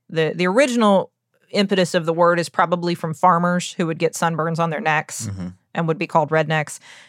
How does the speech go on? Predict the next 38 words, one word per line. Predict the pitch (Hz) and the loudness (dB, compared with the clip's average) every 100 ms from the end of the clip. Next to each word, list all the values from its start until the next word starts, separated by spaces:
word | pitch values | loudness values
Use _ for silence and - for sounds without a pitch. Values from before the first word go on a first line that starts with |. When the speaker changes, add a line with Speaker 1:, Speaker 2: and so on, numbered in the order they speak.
| _ - | _ 0
Speaker 1:
It | 202 | 2
is | 180 - | 4 6
often | 190 202 226 202 | 6 6 2 2
used | 196 202 196 190 - | 4 4 4 2 -2
to | 196 | -4
refer | 165 170 - 170 175 | -2 -2 2 4 4
to | 170 - 170 165 160 156 | 2 -2 -2 0 -2 -4
these | - 165 - | -2 -2 0
early | 170 175 175 | 2 4 2
miners | 165 151 165 180 190 - - | 2 0 0 -2 -4 -6 -6
who | 165 | -4
were | 156 | -2
organized, | - 160 170 170 175 185 - | -2 0 0 0 0 -4 -4
part | 160 | -4
of | 156 | -4
the | |
U | 156 | -6
M | 156 | -2
W | 156 151 156 | -4 -2 0
A, | 160 160 | 0 0
these | 156 - | -4 -2
early | 165 156 151 | -2 -2 -6
striking | - 165 156 165 151 | -2 -2 -2 -4 -4
miners | 147 156 175 180 - - - | -4 -2 -4 -4 -10 -12 -4
who | 180 | -2
would | 170 | 2
wear | 170 | 2
red | 160 160 | 2 0
handkerchiefs | 156 170 143 - - | -2 -6 -6 -6 -6
around | - - | -4 -6
their | 57 | -6
necks | - - - - | -8 -12 -14 -10
Speaker 2:
Hmm. | 123 101 85 _ _ _ | -8 -8 -10 _ _ _
Speaker 1:
and | 147 151 | -6 -4
were | 156 - | -4 -2
therefore | 151 139 - | -4 -2 -6
called | - 151 - | -4 -4 -4
rednecks. | - - - - - | -6 -6 -12 -14 -18